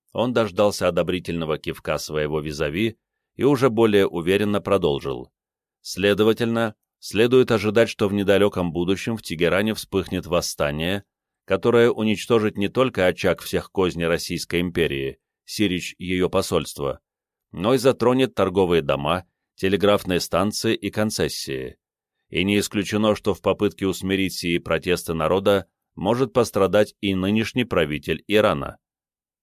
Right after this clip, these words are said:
Я вижу, что Британия непобедима, особенно если ее интересы за пределами империи защищают столь компетентные дипломаты и патриоты, как вы, сэр,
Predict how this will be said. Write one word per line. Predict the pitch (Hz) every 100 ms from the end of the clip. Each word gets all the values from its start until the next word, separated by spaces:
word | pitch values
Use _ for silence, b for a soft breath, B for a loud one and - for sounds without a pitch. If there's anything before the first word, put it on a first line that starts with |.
| _ _ _ _ _ -
Я | - 90
вижу, | 107 113 101
что | - 92
Британия | 92 90 90 87 85
непобедима, | 85 95 87 85 80 67 - _ _ _
особенно | - 90 107 101 98
если | 101 98 - 95
ее | 95 90 90
интересы | 87 90 90 104 107
за | 95
пределами | - 90 90 87 85 85
империи | 80 95 104 117 113 b b b
защищают | 87 110 - 104 92 117 120 110
столь | - 104
компетентные | - 95 87 90 101 110 - 101
дипломаты | 87 87 85 80 87 -
и | 95 80
патриоты, | 90 82 82 80 80 85
как | 98 98
вы, | 104 113
сэр, | - 85 76